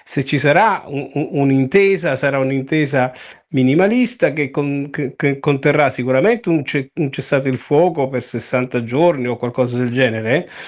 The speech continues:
eh, la riapertura, diciamo, dello stretto di, eh, di Hormuz con la fine almeno temporanea de-, dei blocchi e poi un'agenda negoziale che conterrà tante cose,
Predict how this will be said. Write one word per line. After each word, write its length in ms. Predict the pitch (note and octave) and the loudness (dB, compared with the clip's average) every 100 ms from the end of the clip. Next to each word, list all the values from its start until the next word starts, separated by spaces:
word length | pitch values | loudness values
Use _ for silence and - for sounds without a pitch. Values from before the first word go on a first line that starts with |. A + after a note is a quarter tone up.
| - - | -20 -6
eh, 520 | - D3 C#3 C3+ C3 | 0 2 2 0 0
la 180 | D3+ G3 | 2 2
riapertura, 1080 | F#3+ E3 D#3 C#3 C3 D3+ F3+ D#3+ C#3 C3 B2 | 2 -2 -2 -4 -4 0 2 2 2 0 -4
diciamo, 380 | B2 B2+ C#3+ B2+ | -6 -2 -2 -2
dello 440 | C3 D3 C#3 B2+ | -2 -2 0 -2
stretto 640 | B2 - C#3+ C3+ - C3 A#2+ | -2 -2 0 -2 -2 -4 -2
di, 400 | C3 C3+ C3 - | -2 0 0 0
eh, 220 | C3+ B2 | -2 0
di 100 | B2+ | 0
Hormuz 720 | B2+ C3 E3 F3+ - - B2 | 0 2 2 2 0 -4 -4
con 480 | - C#3 C3+ B2+ A#2+ - - - | 0 2 2 0 -2 -6 -20 -14
la 180 | D#3+ B2 | 0 0
fine 260 | - E3 B2+ | 2 2 2
almeno 320 | C3 D3 B2+ | 2 2 2
temporanea 800 | C3+ B2 C3 C3+ C#3 C3 A#2+ A#2+ | 0 2 2 2 0 -2 -4 -6
de-, 280 | C3+ B2 A#2+ | -4 -4 0
dei 160 | G3 | 0
blocchi 460 | G3+ F3 G3+ G3+ C#3 | 2 4 2 0 -6
e 60 | C3+ | 0
poi 200 | G#3+ E3 | 2 2
un'agenda 600 | E3 F3 D#3+ A#3 G#3 D3+ | 2 2 0 -2 0 -2
negoziale 720 | C#3 C#3+ C3+ C3 A2+ A#2 B2+ | -2 -4 -4 -4 -2 -4 -4
che 220 | D#3 - _ - | -6 -8 _ -2
conterrà 560 | E3+ E3+ A#3 G#3+ F#3+ | 0 2 2 2 0
tante 340 | F3 D3+ C3+ D#3 | 0 -2 -2 0
cose, 440 | A3 D3+ A#2+ G#2+ | 2 2 -2 -10